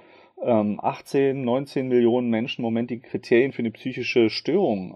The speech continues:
ähm, erfüllen. Also das ist unglaublich hoch und die, die wenigsten davon kommen in der Psychotherapie an. Wir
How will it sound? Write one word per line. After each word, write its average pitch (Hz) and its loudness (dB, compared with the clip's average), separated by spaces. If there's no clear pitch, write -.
ähm, 92 -6
erfüllen. 104 -4
Also 101 -8
das 110 -4
ist 113 -14
unglaublich 170 2
hoch 160 4
und 101 -4
die, 101 -4
die 107 -6
wenigsten 123 -2
davon 120 -4
kommen 113 -4
in 107 -4
der 104 -2
Psychotherapie 107 -8
an. 123 -8
Wir 107 6